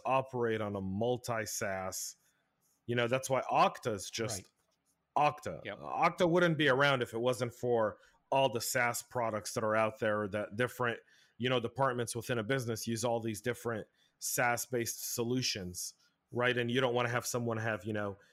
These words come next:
Speaker 1: seventeen different logins and passwords. That's just unhygienic. In comes Okta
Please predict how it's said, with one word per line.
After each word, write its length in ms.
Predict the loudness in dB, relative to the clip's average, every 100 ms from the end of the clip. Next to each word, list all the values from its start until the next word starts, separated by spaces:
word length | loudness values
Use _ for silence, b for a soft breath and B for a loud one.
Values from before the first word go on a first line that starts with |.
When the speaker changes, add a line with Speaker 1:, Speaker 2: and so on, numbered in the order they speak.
| b
Speaker 1:
seventeen 600 | -6 -4 -2 -4 -4 -4
different 320 | -4 -4 -6 -2
logins 480 | -2 -2 -2 -6
and 100 | -6
passwords. 600 | -2 -2 -2 -4 -8 -8 -6
That's 400 | -6 -6 -12 -10
just 320 | -8 -8 -10 -6
unhygienic. 760 | -4 -2 -4 0 0 0 -4 -10 b b b _ 0
In 160 | 0
comes 300 | 2 -2 0
Okta 380 | 0 -2 -6 -16